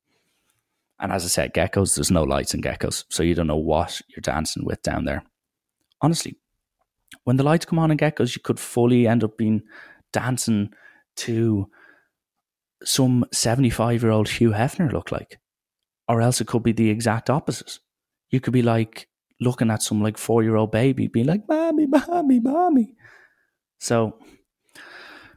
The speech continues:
from that point of view, it's absolutely lethal. But yeah, that's, that's more or less my conclusion.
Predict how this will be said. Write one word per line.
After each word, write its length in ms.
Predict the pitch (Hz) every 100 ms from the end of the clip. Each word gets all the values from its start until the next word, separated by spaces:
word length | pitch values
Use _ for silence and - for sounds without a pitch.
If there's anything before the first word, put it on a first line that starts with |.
| _ _
from 160 | - 123
that 160 | 135
point 180 | - 95
of 40 | 85
view, 160 | 85
it's 140 | 71 -
absolutely 460 | - - - -
lethal. 420 | 73 78 - - _ _ _ _ _ _ _ _ - - - - _ _ _ -
But 120 | 80
yeah, 200 | 92 98
that's, 220 | 110 - -
that's 280 | - 120 -
more 140 | 165 92
or 20 |
less 220 | 85 -
my 100 | 76
conclusion. 640 | - 73 85 113 117 87